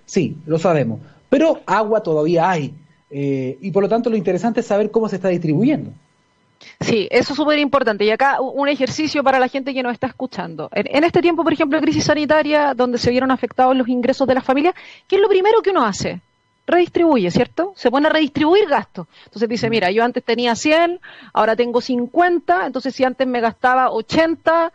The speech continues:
Speaker 2: en esto, ahora lo tengo que redistribuir". ¿Y cómo uno redistribuye? Poniendo el dinero del presupuesto fami-, familiar en lo, en lo más necesario, en lo más urgente, ¿cierto? Este es como el sentido común. Bueno, en Chile no pasa eso con el agua.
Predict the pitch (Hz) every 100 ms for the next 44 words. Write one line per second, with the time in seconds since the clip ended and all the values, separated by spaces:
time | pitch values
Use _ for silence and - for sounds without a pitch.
0 | _ _ _ - 247 359 381 - 403 220
1 | 226 240 240 247 240 233 233 226 - 254
2 | 330 359 - _ _ _ - 208 359 403
3 | 403 392 392 370 381 392 359 330 508 539
4 | _ _ _ - 247 277 320 320 339 359
5 | 359 311 330 330 330 330 311 294 285 285
6 | 294 311 294 294 285 - 277 285 294 311
7 | 349 _ - - 262 262 262 - 247 254
8 | 285 294 269 247 - 262 226 214 240 240
9 | 214 - 254 208 196 247 - 247 262 247
10 | 247 - 226 233 214 175 160 185 196 -
11 | 339 320 370 403 220 - - - 58 -